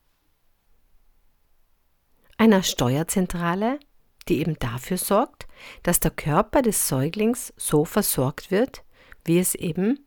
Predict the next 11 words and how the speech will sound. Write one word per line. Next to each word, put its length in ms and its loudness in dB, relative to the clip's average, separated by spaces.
für 160 4
einen 240 4
Säugling 640 0
wichtig 400 -8
ist. 380 -12
Da 120 0
gibt 220 -6
es 120 -4
unfassbar 680 -2
viel 240 -2
Potenzial 800 -8